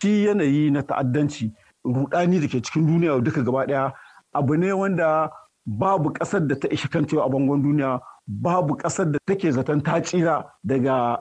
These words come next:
illa na waɗannan mutane. Kenan akwai buƙata ƙasashe dole ne sai an haɗa ƙari da ƙari, tunda in ana ɗar-ɗarin juna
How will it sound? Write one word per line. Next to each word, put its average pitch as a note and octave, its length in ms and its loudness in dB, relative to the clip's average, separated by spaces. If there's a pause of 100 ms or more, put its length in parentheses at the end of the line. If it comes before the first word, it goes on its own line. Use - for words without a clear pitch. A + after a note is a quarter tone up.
(160)
illa F#3+ 600 2
na C#3 120 2
waɗannan C#3+ 360 2
mutane. A2+ 480 0 (240)
Kenan F#3 420 0 (380)
akwai F#3+ 340 0
buƙata D3 680 -2 (220)
ƙasashe E3 580 -2 (240)
dole G#3 280 4
ne F3 240 2 (160)
sai - 200 -2
an D3+ 140 0
haɗa C#3+ 220 -2
ƙari E3 260 0
da C#3+ 80 -2
ƙari, C#3+ 260 0 (140)
tunda C#3 460 0 (220)
in E3+ 200 2
ana F3 220 0
ɗar-ɗarin D3+ 480 0
juna D#3+ 420 0